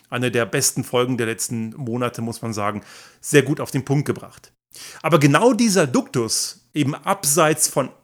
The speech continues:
des, des Faktenraums, der passiert eben auch bei der hiesigen Wirtschaftskammer. Für die Hörerinnen und Hörer in Deutschland, das ist vergleichbar mit der Industrie- und Handelskammer in Deutschland, so gibt's das hier auch. Und das habe ich kritisiert und das war der Aufhänger für dieses Gespräch.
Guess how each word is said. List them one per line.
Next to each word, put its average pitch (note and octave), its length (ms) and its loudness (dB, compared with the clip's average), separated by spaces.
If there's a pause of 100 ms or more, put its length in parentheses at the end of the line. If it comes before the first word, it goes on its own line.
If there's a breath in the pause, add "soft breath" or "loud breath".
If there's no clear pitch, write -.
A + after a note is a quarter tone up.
(120)
des, - 220 -10
des - 180 -4
Faktenraums, A#2+ 680 0
der C3+ 120 2
passiert F#3+ 360 -2
eben D3+ 240 -6
auch D#3 220 0
bei C#3+ 120 -4
der C3 100 2
hiesigen C#3 400 -4
Wirtschaftskammer. D3+ 800 -2 (300 loud breath)
Für - 140 -10
die A2+ 160 -2
Hörerinnen C3 460 0
und A#2 160 -6
Hörer C3 180 -2
in A#2 80 -2
Deutschland, C3+ 380 -6
das A#2+ 100 -6
ist B2+ 140 -4
vergleichbar B2+ 440 -4
mit A#2 140 -6
der C3 80 -6
Industrie- B2 420 -8
und G#2 140 -8
Handelskammer B2 540 -4
in G#2+ 100 -8
Deutschland, C#3+ 420 -2
so A2+ 100 -10
gibt's A#2 200 -8
das - 160 -8
hier A2 200 -12
auch. C#3 280 -4 (400 loud breath)
Und E3+ 240 -2 (640 soft breath)
das G3 220 4
habe G#3+ 100 6
ich G#3 80 -2
kritisiert D#3 540 -2
und C#3+ 80 -4
das G3 160 2
war A#3+ 60 6
der F#3+ 120 4
Aufhänger E3+ 400 4
für - 120 -8
dieses C#3 280 -4
Gespräch. - 480 -12